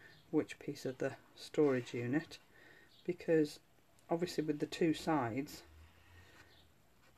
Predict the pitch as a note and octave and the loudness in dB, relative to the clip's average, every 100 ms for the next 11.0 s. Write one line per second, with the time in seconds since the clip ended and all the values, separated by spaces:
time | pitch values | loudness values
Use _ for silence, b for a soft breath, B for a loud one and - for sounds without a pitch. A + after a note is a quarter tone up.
0 | - - D#3 D#3+ D3 - D3 - F3 D#3 | -20 -16 -6 0 0 0 -8 -6 0 2
1 | D3+ - C#3 D3 C#3 C3 C3+ - - - | 2 0 -4 -2 0 0 -2 -4 -12 -20
2 | _ - - C3+ D3 - C#3 - - - | _ -18 -8 -6 -6 -4 -4 -4 -6 -4
3 | C#3+ A#2+ A#2+ - - - - - - - | -2 -2 -4 -10 -20 -20 -20 -20 -20 -20
4 | - - - - - - - - - _ | -20 -20 -20 -20 -20 -20 -20 -20 -20 _
5 | _ - - - - - - - - _ | _ 4 4 0 -16 -20 -20 -20 -20 _
6 | _ - B B B B - D3 - - | _ -20 B B B B -2 -2 -2 -12
7 | - G#3 G3 G3+ - - F#3+ - - G#3 | -2 0 2 2 0 -8 -8 -8 2 4
8 | C#3 A#2+ - - - - - - - D#3+ | 4 0 -10 -20 -16 -10 -8 -8 0 4
9 | D3+ - - A#2 A#2 B2 - - C3 - | 4 4 -2 -2 0 -2 -4 -6 -4 0
10 | A#2 - - - B B - - E3 - | 0 0 -2 -2 B B -2 0 0 -4